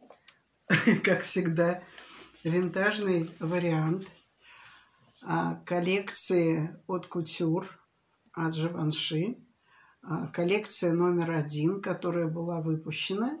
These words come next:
в двухтысячном году. Открываем.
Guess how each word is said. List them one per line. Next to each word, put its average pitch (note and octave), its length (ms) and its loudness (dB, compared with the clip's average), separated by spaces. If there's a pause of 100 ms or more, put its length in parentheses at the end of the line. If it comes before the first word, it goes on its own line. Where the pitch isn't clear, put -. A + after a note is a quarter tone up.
в A3+ 120 -6
двухтысячном E3 880 -2
году. E3 580 -2 (1120)
Открываем. E3+ 960 -4